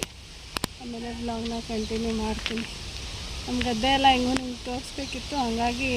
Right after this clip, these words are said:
ಬಂದಿದ್ದು ನಾನು. ಮತ್ತೆ ನೆಕ್ಸ್ಟ್ ಟೈಮ್ ಯಾವಾಗಾದ್ರೂ ಬಂದರೆ ಅವಾಗ ಶೂಟ್ ಮಾಡ್ತೀನಿ.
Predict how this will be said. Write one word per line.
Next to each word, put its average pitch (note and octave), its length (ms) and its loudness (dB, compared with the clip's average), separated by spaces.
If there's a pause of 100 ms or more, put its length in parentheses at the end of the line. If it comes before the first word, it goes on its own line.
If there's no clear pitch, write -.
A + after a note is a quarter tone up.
(500)
ಬಂದಿದ್ದು A3+ 460 2
ನಾನು. A3+ 220 0 (1700)
ಮತ್ತೆ C#4+ 220 6 (120)
ನೆಕ್ಸ್ಟ್ - 240 4
ಟೈಮ್ C#4 240 10
ಯಾವಾಗಾದ್ರೂ B3+ 400 10 (100)
ಬಂದರೆ B3 300 2 (360)
ಅವಾಗ A#3+ 220 2 (220)
ಶೂಟ್ C4+ 200 -4 (100)
ಮಾಡ್ತೀನಿ. - 360 0